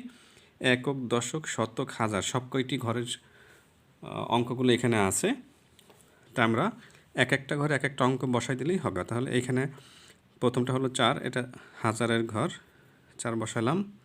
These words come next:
তারপরে তিন, তারপরে সাত, তারপরে পাঁচ। এরপরে পাঁচ নম্বরে সংখ্যাটি হচ্ছে এখন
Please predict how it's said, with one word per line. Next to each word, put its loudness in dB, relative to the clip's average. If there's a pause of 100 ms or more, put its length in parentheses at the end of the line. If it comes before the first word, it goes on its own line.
(1000)
তারপরে -6 (140)
তিন, 6 (1000)
তারপরে -10 (160)
সাত, 0 (1040)
তারপরে -2 (580)
পাঁচ। 0 (1160)
এরপরে 6 (1080)
পাঁচ 6 (100)
নম্বরে 4 (2500)
সংখ্যাটি 2
হচ্ছে -4 (720)
এখন -4